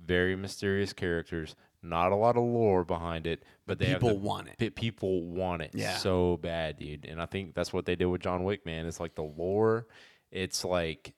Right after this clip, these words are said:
Speaker 1: like, they need more of it, but they're so, like, blown away by the action scenes that they're, they're fine with not getting it.
Speaker 2: Yeah, I, I think
Speaker 1: And,
Speaker 2: you're right,
Speaker 1: and I
Speaker 2: yeah.
Speaker 1: feel like that's why the scores are so high.
Speaker 2: And, and this movie gave us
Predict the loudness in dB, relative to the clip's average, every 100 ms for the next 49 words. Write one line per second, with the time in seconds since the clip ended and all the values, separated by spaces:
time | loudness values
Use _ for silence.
0 | -6 -4 -4 0 0 0 -2 -2 0 0
1 | -2 -4 -2 0 0 -2 -6 -10 -14 -16
2 | -4 -2 -2 -4 -2 0 2 0 0 -4
3 | -10 -20 -12 -6 0 2 2 2 2 2
4 | 2 0 -2 -4 -2 0 -2 -6 -8 -10
5 | -16 _ -12 -10 -10 -10 -12 -14 -14 -20
6 | -20 _ -6 0 0 0 -2 2 4 6
7 | 4 6 6 6 4 0 -2 -2 -2 -2
8 | 0 4 4 2 -14 _ _ -8 -6 -4
9 | -2 0 4 4 4 4 4 8 8 8
10 | 6 2 4 2 2 0 -4 -4 -4 -6
11 | -14 _ -6 -2 0 -2 -4 -6 -4 0
12 | 0 4 4 6 6 6 4 2